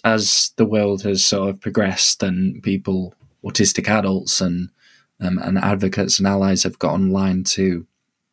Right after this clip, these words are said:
to talk about it and sort of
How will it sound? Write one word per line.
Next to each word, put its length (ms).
to 100
talk 320
about 380
it 180
and 180
sort 340
of 300